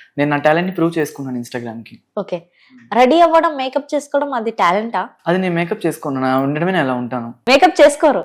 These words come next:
Speaker 1: మ్మ్, అన్-, అంటే నేను ఎక్కువ మేకప్ వేసుకోను, it's not a, ఎక్కువ యూజ్ చేయను. Only
Speaker 2: Only?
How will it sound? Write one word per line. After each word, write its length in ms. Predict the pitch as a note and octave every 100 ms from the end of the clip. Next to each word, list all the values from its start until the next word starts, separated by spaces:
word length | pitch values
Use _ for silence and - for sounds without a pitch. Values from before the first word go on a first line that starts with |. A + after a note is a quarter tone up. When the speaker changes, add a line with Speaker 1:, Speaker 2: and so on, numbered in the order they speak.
| -
Speaker 1:
మ్మ్, 240 | D3+ C#3 B2+
అన్-, 220 | E3 F3
అంటే 180 | F#3 A#3+
నేను 120 | G#3+
ఎక్కువ 340 | D#3+ - B3
మేకప్ 280 | A#3+ D#3+ E3
వేసుకోను, 380 | C#3 - A#2+ G#2+ -
it's 140 | D#3
not 220 | D#3+ E3+
a, 160 | C#3+ C#3
ఎక్కువ 520 | C3+ _ F#3 F3 C#3+
యూజ్ 280 | C#3 C#3 -
చేయను. 180 | B2+ A#2+ - _ -
Only 280 | D3 D#3+ F#3+ A3 _ -
Speaker 2:
Only? 300 | A3 C4+ F#4+